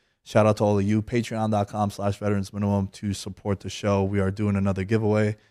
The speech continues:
We are getting out the merch to the winners from last month.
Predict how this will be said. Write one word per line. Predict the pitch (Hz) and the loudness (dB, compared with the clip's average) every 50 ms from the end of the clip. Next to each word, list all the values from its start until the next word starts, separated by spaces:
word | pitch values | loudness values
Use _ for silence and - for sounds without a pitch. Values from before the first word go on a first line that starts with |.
| _ _ _ _ _ _ _ _ | _ _ _ _ _ _ _ _
We | 101 98 95 | -2 0 2
are | 95 95 98 | 2 2 2
getting | 98 104 104 101 101 101 | 2 2 0 2 2 2
out | 101 95 | 0 -2
the | - 95 | -2 -2
merch | 98 101 104 101 95 - - - - _ _ _ | 0 0 0 0 -2 -4 -12 -18 -20 _ _ _
to | _ 110 107 | _ -4 -2
the | 101 95 | 0 0
winners | 98 101 101 98 98 98 - | 0 0 0 0 -2 -2 -4
from | - - 90 92 | -6 -10 -6 -2
last | 113 120 123 110 - 123 | 0 2 2 0 -2 -2
month. | 113 110 110 107 - | -2 -2 -2 -2 -4